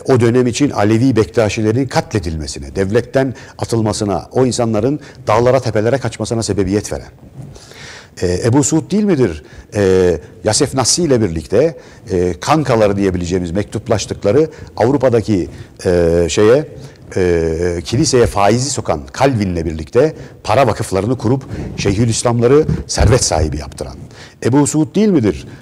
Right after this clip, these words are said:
Atamayla yukarıdan aşağı medreselere, tekkelere, e, cemaatlere, e, insan yerleştiren. Ebu Suud değil midir? Bu insanların üzerinden de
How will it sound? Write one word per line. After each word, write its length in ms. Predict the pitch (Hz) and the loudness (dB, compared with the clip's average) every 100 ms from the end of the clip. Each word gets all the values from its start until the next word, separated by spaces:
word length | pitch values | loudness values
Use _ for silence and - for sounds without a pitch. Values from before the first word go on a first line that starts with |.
| - - | -10 -4
Atamayla 560 | 113 139 143 156 123 | 0 2 4 4 6
yukarıdan 420 | 101 101 107 131 | 4 2 0 2
aşağı 420 | 113 - 104 120 131 | 0 -2 0 0 2
medreselere, 600 | 101 110 - 92 90 87 | 0 0 0 0 0 0
tekkelere, 560 | 120 - 101 87 87 67 - - - | -4 0 -2 0 -4 -8 -14 -16 -2
e, 380 | 95 90 92 82 | 0 2 0 2
cemaatlere, 640 | 101 107 95 95 113 135 - - - - | 2 2 0 0 2 0 -2 -18 -14 -2
e, 160 | 95 | -2
insan 320 | 117 98 113 | 0 -2 0
yerleştiren. 600 | 104 82 73 71 - 73 67 - - - - | 0 -2 -4 -10 -10 -12 -12 -18 -18 -18 -2
Ebu 240 | 127 143 151 | 2 4 2
Suud 300 | 165 156 - | 0 -2 -2
değil 120 | 202 | 0
midir? 360 | 190 139 85 - - | 2 2 0 -6 -10
Bu 180 | 107 175 | 0 2
insanların 460 | 160 131 131 123 127 | 2 2 0 0 0
üzerinden 460 | 117 127 160 185 | 0 0 0 0
de 160 | 147 | 0